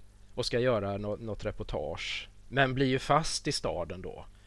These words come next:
och har ju, går ju egentligen bara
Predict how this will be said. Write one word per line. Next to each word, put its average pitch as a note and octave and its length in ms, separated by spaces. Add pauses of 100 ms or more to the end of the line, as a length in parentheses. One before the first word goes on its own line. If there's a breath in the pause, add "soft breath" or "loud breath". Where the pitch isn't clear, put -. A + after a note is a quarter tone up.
(680 soft breath)
och A2 100
har G#2+ 240
ju, F#2+ 200
går G#2+ 280
ju G#2+ 140
egentligen G#2 500
bara G2 560